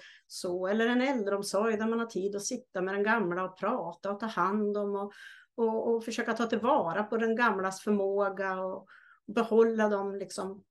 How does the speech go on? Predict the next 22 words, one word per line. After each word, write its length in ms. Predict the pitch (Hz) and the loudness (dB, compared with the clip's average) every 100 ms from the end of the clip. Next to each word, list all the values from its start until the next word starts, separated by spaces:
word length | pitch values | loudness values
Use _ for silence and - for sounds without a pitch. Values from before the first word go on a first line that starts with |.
| _ | _
funktioner 580 | - 214 214 208 202 202 | 0 2 4 2 4 0
som 300 | 196 214 208 | 0 0 0
finns, 560 | 196 202 208 202 202 - | 2 2 0 -2 -6 -6
eller 180 | 202 196 | -4 -2
en 200 | 202 208 | -2 -2
sjukvård 640 | - 240 202 202 220 214 | 0 2 0 -2 -2 2
där 60 | 208 | 2
man 140 | 220 | 2
inte 160 | 220 196 | 2 0
behöver 220 | 202 202 | -2 -2
stressa 440 | 208 214 202 220 | -2 -2 0 2
ihjäl 280 | 208 180 277 | 2 2 0
sig 140 | 285 | 0
där 160 | 240 214 | 0 2
ute 300 | 202 - 196 | 0 0 -4
på 160 | - 190 190 | -2 0 0
avdelningarna 840 | - 208 196 180 196 196 196 190 | 0 2 2 2 0 0 0 2
och 80 | 190 | 4
aldrig 560 | 190 185 190 190 190 202 | 4 2 0 0 0 0
räcka 260 | 202 208 | 0 -2
till, 400 | 208 190 196 196 | -2 -2 -2 -2
eller 340 | 185 190 185 | -2 -2 -4